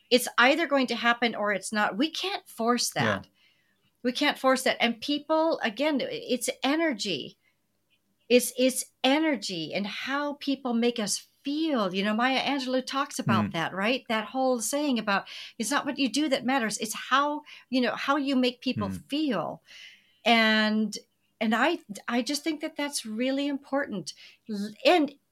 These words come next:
Speaker 1: when I think of speaking, a lot of times, especially platform marketing speakers who are speaking to grow their business, they're going at it from this viewpoint of, "I've got to nail
Speaker 2: Yeah.
Speaker 1: this, 'cause if I don't nail it, I got,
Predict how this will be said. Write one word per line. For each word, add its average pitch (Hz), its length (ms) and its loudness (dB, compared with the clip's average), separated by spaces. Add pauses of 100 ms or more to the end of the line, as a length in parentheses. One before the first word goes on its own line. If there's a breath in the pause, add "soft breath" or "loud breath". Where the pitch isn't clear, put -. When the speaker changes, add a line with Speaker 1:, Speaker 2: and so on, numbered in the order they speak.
(440)
Speaker 1:
when 220 180 2
I 254 80 8
think 269 160 -2
of 214 80 0
speaking, 196 640 0 (1500)
a 208 100 2
lot 294 340 8
of 262 80 2
times, 180 440 0
especially 202 720 0
platform 202 640 2
marketing 190 400 0
speakers 180 560 -4
who 190 100 -4
are 180 120 -2
speaking 185 760 -2
to 196 160 -4
grow 180 280 0
their 165 180 0
business, 196 580 0 (380 loud breath)
they're 240 300 2
going 233 420 2
at 175 160 2
it 170 140 -2
from 202 160 -2
this 175 160 -2
viewpoint 190 520 -2
of, 165 220 -2
"I've 220 300 6
got 220 280 2
to 196 120 -2
nail 175 380 0
Speaker 2:
Yeah. 113 60 0
Speaker 1:
this, - 220 -4
'cause 175 200 -4
if 165 120 -8
I 220 140 6
don't 240 220 0
nail 226 300 2
it, 180 120 0
I 240 100 6
got, 262 200 2